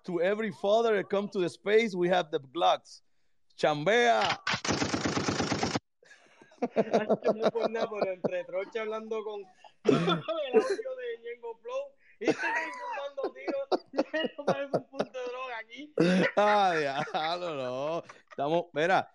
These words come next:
Speaker 1: nosotros lo que vendemos es medicina, como dice Smoke, que tiene el, el Seymour virus. ¿Cómo, qué es lo que hay que hacer para el, para el fl-, para el Seymour flu, Smoke?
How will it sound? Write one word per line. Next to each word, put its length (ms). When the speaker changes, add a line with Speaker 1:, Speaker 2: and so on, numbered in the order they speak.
Speaker 1:
nosotros 340
lo 80
que 60
vendemos 520
es 220
medicina, 680
como 200
dice 260
Smoke, 400
que 100
tiene 360
el, 220
el 460
Seymour 360
virus. 400
¿Cómo, 400
qué 80
es 60
lo 80
que 80
hay 60
que 100
hacer 260
para 200
el, 400
para 140
el 60
fl-, 180
para 140
el 40
Seymour 400
flu, 380
Smoke? 500